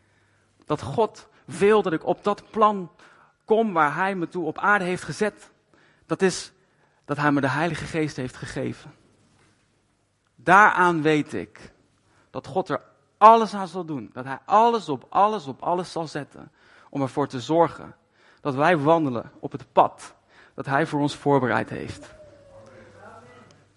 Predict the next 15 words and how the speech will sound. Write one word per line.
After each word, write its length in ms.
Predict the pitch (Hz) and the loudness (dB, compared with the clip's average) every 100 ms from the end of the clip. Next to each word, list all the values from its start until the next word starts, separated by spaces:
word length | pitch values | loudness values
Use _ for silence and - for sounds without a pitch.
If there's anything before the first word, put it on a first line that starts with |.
| _ - _ _ | _ -20 _ _
Ik 80 | 147 | -2
heb 120 | 165 | 0
drie 200 | 175 208 | 2 4
Bijbelteksten 560 | 208 202 185 185 - - | 6 6 4 -4 -6 -2
om, 240 | 170 165 - | -2 -2 -2
om, 220 | 156 156 | -2 -2
om 200 | 151 143 | -2 -2
dat 180 | 160 160 | -2 -2
te 60 | |
laten 260 | 160 147 135 | -4 -4 -6
zien. 300 | 143 117 - | -6 -6 -4
Johannes 300 | 139 156 160 | 0 0 0
zeventien 320 | 208 196 175 | 0 0 -2
vers 160 | 165 151 | -6 -4
vijf. 500 | - 143 98 - | 2 2 2 -12